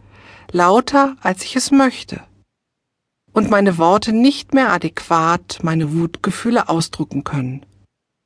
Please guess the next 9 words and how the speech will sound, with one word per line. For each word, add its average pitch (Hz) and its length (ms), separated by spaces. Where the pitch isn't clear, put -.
und 208 140
ich 202 80
dann 196 240
nur 233 180
noch 226 460
verbal 175 600
um 196 220
mich 151 240
schlage, - 600